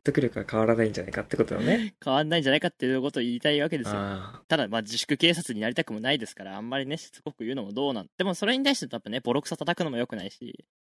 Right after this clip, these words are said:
Speaker 2: かといってなんか、「手越くんに一生ついていけます」みたいなファンにもちょっとやっぱり。
Speaker 1: <laughs>
Speaker 2: いや、まあ、なんか、そう、なんかな、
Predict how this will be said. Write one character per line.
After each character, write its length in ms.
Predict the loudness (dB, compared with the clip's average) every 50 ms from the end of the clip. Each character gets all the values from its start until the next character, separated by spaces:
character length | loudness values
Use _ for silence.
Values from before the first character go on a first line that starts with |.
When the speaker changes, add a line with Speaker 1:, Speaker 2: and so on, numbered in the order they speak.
| _ _ _ _ _ _ _ _ _ _ _
Speaker 2:
か 140 | 2 2 4
と 60 | 4
い 20 | 2
っ 40 |
て 100 | 0 0
な 60 | 0 0
ん 20 |
か、 120 | 0 0 -2 _ _ _ _ _
「手 80 | 6 8
越 240 | 10 8 8 6
く 120 | 6 6 6
ん 60 | 6
に 100 | 4 2
一 80 | 2 4
生 200 | 4 4 4 6
つ 100 | 6 4
い 60 | 6
て 80 | 4
い 40 | 4
け 80 | 4 4
ま 120 | 4 4
す」 80 | 2 0
み 60 | 0
た 60 | 2 2
い 20 |
な 80 | 2 4
フ 80 | 4
ァ 80 | 4 4
ン 80 | 2
に 60 | 0 -2
も 100 | -2 -2
ち 80 | -2
ょ 20 | 0
っ 60 | 0
と 40 | 0
や 60 | 0
っ 40 | 0 0 0 0 0 -2 -4 -6 -8 -12 _ _ 4
ぱ 80 | 4
り。 80 | 4 2
Speaker 1:
<laughs> 1200 | -4 _ _ _ _ _ _ _ _ _ _ _ _ _ _ 6 8 8 8 8 6 6 4 4
Speaker 2:
い 20 | 4
や、 140 | 4 4 0 -4 _ -6
ま 260 | -4 -2 -2 -2 -2
あ、 40 | 0
な 160 | 0 0 0
ん 60 | 0
か、 120 | -2 -4 -6
そ 220 | -6 -10 -10 -12
う、 80 | -12 -12
な 220 | -10 -8 -8 -8
ん 40 | -8
か 100 | -8 -6
な、 200 | -2 -2 -2